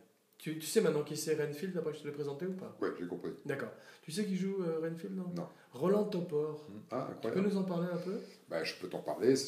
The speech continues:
Speaker 2: celui qui a écrit, euh, Le Locataire, le film
Speaker 1: Justement,
Speaker 2: de
Speaker 1: c'est ça,
Speaker 2: Gérard
Speaker 1: euh,
Speaker 2: Braque
Speaker 1: c'est, c'est,
Speaker 2: et
Speaker 1: je sais
Speaker 2: de
Speaker 1: pas qui c'est,
Speaker 2: Polanski.
Speaker 1: je voulais que tu m'en parles,
Speaker 2: Bah,
Speaker 1: voilà.
Speaker 2: c'est, c'est un mec incroyable, Roland
Speaker 1: Ouais.
Speaker 2: Topor. Et
Speaker 1: Tu
Speaker 2: c'est
Speaker 1: te rends compte
Speaker 2: un
Speaker 1: qu'il a fait Renfield,
Speaker 2: Renfield.
Speaker 1: le valet
Speaker 2: Ouais,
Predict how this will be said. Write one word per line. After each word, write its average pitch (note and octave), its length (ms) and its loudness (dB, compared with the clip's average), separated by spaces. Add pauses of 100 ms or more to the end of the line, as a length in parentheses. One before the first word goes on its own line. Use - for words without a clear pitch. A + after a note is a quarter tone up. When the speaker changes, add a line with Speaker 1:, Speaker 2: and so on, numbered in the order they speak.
(140)
Speaker 2:
celui F2 160 -2
qui - 120 -8
a D2+ 60 -2
écrit, E2+ 640 -2
euh, D2+ 280 -4
Le D2+ 120 -2
Locataire, G#2+ 760 4
le E2+ 60 -2
film D#3+ 160 -2
Speaker 1:
Justement, G3 320 12
Speaker 2:
de A3+ 60 12
Speaker 1:
c'est F3+ 100 4
ça, A3+ 160 10
Speaker 2:
Gérard G3+ 320 12
Speaker 1:
euh, - 20 6
Speaker 2:
Braque G2+ 300 10
Speaker 1:
c'est, F3 100 6
c'est, - 140 2
Speaker 2:
et - 20 8
Speaker 1:
je - 60 8
sais G3 100 12
Speaker 2:
de G3 60 8
Speaker 1:
pas B3 60 10
qui G#3+ 120 4
c'est, F#3 140 6
Speaker 2:
Polanski. D4 100 10
Speaker 1:
je F#3+ 60 6
voulais G3+ 120 10
que G3 60 4
tu F#3 60 2
m'en E3+ 100 6
parles, E3 240 2
Speaker 2:
Bah, - 60 -2
Speaker 1:
voilà. B2+ 160 4
Speaker 2:
c'est, A2+ 260 0
c'est - 220 4
un G2+ 60 4
mec B2+ 280 8
incroyable, B2+ 440 8
Roland F2+ 200 2
Speaker 1:
Ouais. - 140 2
Speaker 2:
Topor. E2 240 -2
Et - 20 -8
Speaker 1:
Tu - 60 -6
Speaker 2:
c'est - 80 -6
Speaker 1:
te - 80 -6
rends F#3+ 40 4
compte B3 120 6
Speaker 2:
un - 20 4
Speaker 1:
qu'il G#3+ 120 4
a F3 40 4
fait E3+ 140 4
Renfield, G#3 800 4
Speaker 2:
Renfield. F2+ 160 -4
Speaker 1:
le D#3 100 12
valet A3+ 560 12
Speaker 2:
Ouais, C4+ 80 6